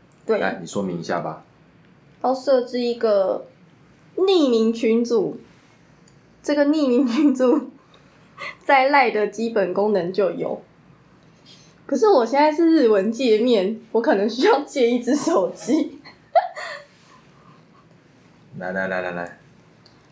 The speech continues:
Speaker 1: 大家可以打开你的赖，然后到你的主页，然后按群组这一个钮，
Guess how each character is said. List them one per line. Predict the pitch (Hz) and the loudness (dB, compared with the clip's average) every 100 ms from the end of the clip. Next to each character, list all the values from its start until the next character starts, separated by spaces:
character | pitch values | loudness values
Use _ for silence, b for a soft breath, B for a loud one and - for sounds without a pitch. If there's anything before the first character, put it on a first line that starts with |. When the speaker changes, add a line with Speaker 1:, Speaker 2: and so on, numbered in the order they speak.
| _ _ - | _ _ -2
Speaker 1:
大 | 247 262 | 0 0
家 | |
可 | 269 | 0
以 | 220 | -2
打 | 214 175 | 0 -2
开 | - 196 | -2 -4
你 | 190 | -2
的 | 175 | -2
赖， | 175 202 202 147 92 - _ _ _ _ _ _ _ | -2 0 0 0 -6 -14 _ _ _ _ _ _ _
然 | - 185 | -4 -2
后 | 247 233 | 0 0
到 | 233 226 | 2 2
你 | 196 180 | 0 -4
的 | 175 165 - 123 - 220 - - - - | -2 -2 -2 -2 -4 -6 -8 -20 -20 -10
主 | 240 214 175 | -2 0 0
页， | 214 285 247 139 - - _ - - - - - - - - - - - _ _ _ _ | 0 0 2 0 -6 -14 _ -20 -20 -20 -20 -20 -20 -20 -20 -20 -20 -20 _ _ _ _
然 | 214 208 | -2 0
后 | |
按 | 226 262 233 | 2 0 0
群 | - 220 226 | -2 -2 0
组 | 269 196 | 0 0
这 | 180 | 2
一 | 208 214 | 2 2
个 | 196 175 | 0 0
钮， | 180 180 - 233 | -2 -4 -4 -8